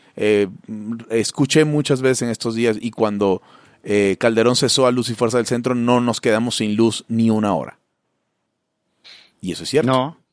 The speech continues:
Speaker 2: Y eso es cierto.
Speaker 1: Y eso es cierto. Entonces, a ver, nos quejamos siempre, nos vamos a seguir quejando. El problema son las personas que se quejan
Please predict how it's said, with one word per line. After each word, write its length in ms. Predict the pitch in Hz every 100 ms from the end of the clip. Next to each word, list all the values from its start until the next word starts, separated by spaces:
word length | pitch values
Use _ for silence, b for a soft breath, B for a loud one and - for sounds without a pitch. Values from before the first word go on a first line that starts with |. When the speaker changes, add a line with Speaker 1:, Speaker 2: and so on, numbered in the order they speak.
| _ _ _ _ _ -
Speaker 2:
Y 140 | 98
eso 140 | 98 135
es 60 |
cierto. 200 | 113 143
Speaker 1:
Y 20 |
eso 140 | 160 98
es 60 |
cierto. 300 | 120 214 - - _ _ _ _ _ -
Entonces, 800 | 104 113 110 120 117 - - - _ _ _ -
a 120 | 104
ver, 300 | 127 123 - _ _ _ _ _ _ _
nos 240 | 113 120
quejamos 380 | - 110 165 190
siempre, 380 | 185 175 214 214
nos 140 | 120 101
vamos 180 | 131
a 20 | 127
seguir 220 | 117 117
quejando. 460 | 120 147 135 76 - _ _ _ _ -
El 140 | 104
problema 460 | 107 107 120 151 143
son 220 | 135 127
las 120 | 127
personas 380 | 131 117 123 -
que 100 | 110
se 140 | 98
quejan 480 | - 120 123 113 113